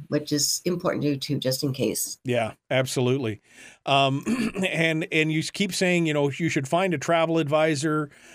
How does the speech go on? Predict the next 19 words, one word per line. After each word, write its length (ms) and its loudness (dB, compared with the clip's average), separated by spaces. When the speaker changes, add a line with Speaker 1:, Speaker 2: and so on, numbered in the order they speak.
Speaker 2:
Of 120 -2
course, 400 2
you 80 0
know, 120 2
they 120 0
used 160 0
to 80 -2
be, 160 -6
I 120 2
guess 220 0
we 220 -2
called 240 0
them 100 -4
travel 380 0
agents 280 -6
back 280 -2
in 80 -4
the 60 -4
day. 320 0